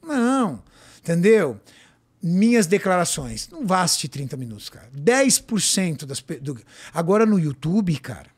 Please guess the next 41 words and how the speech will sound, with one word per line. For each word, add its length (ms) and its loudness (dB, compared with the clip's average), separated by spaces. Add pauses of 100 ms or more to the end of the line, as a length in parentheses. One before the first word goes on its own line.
(140)
o 60 -6
YouTube 260 0
é 40 4
até 180 0
a 60 8
vida 180 2
moderna. 540 2 (1120)
O 40 -20
cara 200 0
vai 160 2
clicar 400 2
e 20 0
vai 60 -2
falar, 280 -10
"Caraca", 500 0
ele 180 4
acompanha. 640 2 (1040)
Ó, 260 6 (640)
desde 320 6
a 20 6
semana 360 4
passada, 580 -2
agora 320 4
já, 340 4 (200)
já, 240 2 (100)
já 160 0
caiu, 240 0
já 140 2
caiu 140 2
um 20 2
pouco 180 2
mais 140 6
ou 60 8
menos, 280 6
porque 320 -2
o 220 2
vídeo 280 0
que 100 0
eu 60 4
fiz, 440 -2 (440)
é, 760 0